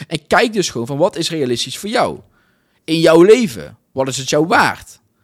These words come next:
Hoe vaak kan je realistisch gezien sporten, terwijl je wel de andere dingen d-, blijft doen in het leven die je ook graag wilt doen? Daar, dat is waar je naar moet kijken. En je moet niet opeens gaan zeggen van, "Ik ga opeens alle dagen sporten en ik ga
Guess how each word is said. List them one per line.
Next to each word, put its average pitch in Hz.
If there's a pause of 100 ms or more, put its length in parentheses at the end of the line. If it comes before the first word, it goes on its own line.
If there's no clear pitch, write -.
(220)
Hoe 233
vaak 190
kan 175
je 151
realistisch 165
gezien 131
sporten, -
terwijl 139
je 127
wel 123
de 139
andere 175
dingen 131
d-, 107
blijft 113
doen 175
in 143
het 117
leven 156
die 113
je 120
ook 139
graag 139
wilt 233
doen? 82 (760)
Daar, 165
dat 196
is 208
waar 131
je 120
naar 117
moet 131
kijken. 143
En - (280)
je 185
moet 277
niet 285
opeens 190
gaan 160
zeggen 151
van, 151
"Ik 151
ga 151
opeens 156 (180)
alle 208
dagen 170
sporten 185
en 165
ik 151
ga 139